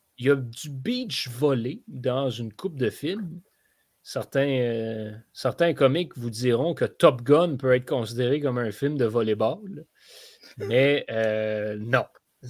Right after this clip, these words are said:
Top Gun n'est pas le meilleur film de volleyball, euh, qui existe.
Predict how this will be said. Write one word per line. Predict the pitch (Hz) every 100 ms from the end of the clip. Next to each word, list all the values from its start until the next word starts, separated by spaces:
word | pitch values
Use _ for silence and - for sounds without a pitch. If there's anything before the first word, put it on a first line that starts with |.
| - 127 -
Top | 113 120
Gun | 127 143
n'est | 123 120
pas | 139 147
le | 123
meilleur | 120 120 113
film | - 143 131
de |
volleyball, | 107 117 117 127 139 139
euh, | 127 123
qui | 107 117
existe. | 107 110 175 202